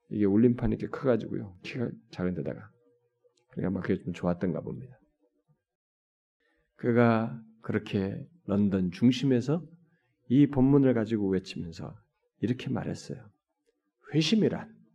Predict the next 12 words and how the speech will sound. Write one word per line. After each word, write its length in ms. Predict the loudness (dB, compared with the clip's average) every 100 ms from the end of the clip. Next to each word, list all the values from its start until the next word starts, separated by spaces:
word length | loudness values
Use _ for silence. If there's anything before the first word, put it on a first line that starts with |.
| _ _ _ _ _ _ _ _ _ _ -16
사람이 580 | -2 6 10 10 10
전적으로 840 | 8 10 10 12 12 12 12 10 6
방향을 680 | 6 10 10 10 8 6 4
바꾸어 720 | -2 0 4 6 6 2 -6 -16 _ _ _ _ 0
지금까지 800 | 6 12 12 12 10 10 8 4
사랑해온 1000 | 2 4 6 8 8 8 8 8 6 4
것을 360 | 2 2 0
미워하고 1040 | 2 6 10 12 10 6 -2 -2 -2 -4 -16 _ _ _ _ _ -10
미워해온 1300 | 0 8 12 12 12 12 12 8 8 8 10 8 8
것을, 360 | 4 2 -6
그건 180 | -4 -2
하나님이겠죠? 720 | 0 0 2 0 -4 -4 -4